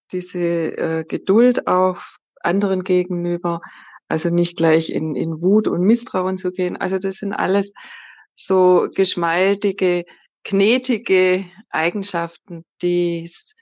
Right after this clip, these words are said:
zu entwickeln gibt oder zu vertiefen, um einfach durch diese Zeit, durch dieses besondere Jahr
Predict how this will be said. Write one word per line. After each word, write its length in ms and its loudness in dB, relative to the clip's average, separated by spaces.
zu 280 2
entwickeln 640 0
gibt 260 -2
oder 320 0
zu 180 -8
vertiefen, 840 -2
um 360 -6
einfach 540 -4
durch 260 -4
diese 460 -4
Zeit, 460 2
durch 140 -2
dieses 400 -2
besondere 560 -2
Jahr 420 -2